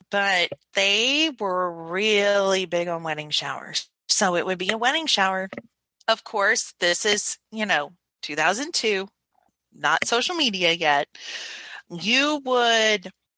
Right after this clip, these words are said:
like, let's say, cut up a catalog and have these pictures of what the bride wanted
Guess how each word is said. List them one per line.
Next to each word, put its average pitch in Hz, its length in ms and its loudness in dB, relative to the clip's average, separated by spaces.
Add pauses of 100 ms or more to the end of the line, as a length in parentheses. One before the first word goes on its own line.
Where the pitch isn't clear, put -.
(100)
like, 226 280 0 (160)
let's 254 360 0
say, 254 280 2
cut 277 240 0
up 277 140 0
a 170 80 0
catalog 156 960 -2 (880)
and 208 380 2
have 269 720 0 (120)
these 226 420 0
pictures 190 960 -2
of 208 180 0
what 214 200 0
the 208 80 -12
bride 190 420 0
wanted 175 460 -6